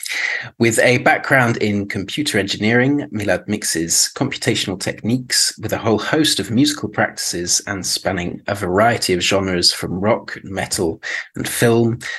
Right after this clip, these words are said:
and theatre to acousmatic, electronic, and computer music.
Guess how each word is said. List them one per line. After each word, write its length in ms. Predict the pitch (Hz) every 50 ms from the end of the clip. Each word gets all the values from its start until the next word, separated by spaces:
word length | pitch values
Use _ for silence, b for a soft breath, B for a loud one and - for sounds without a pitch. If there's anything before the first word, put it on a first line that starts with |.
| B B
and 120 | - -
theatre 640 | - - - 135 123 120 - - - 117 110 110 104 107 -
to 260 | - - - - - -
acousmatic, 840 | 117 127 127 - 110 107 - 110 107 107 - - - 98 - - - -
electronic, 680 | 120 113 110 - - - - 104 95 104 104 - - - -
and 320 | 87 87 90 - - -
computer 460 | - - - - - 107 98 98 - 82
music. 400 | 80 80 - - - - -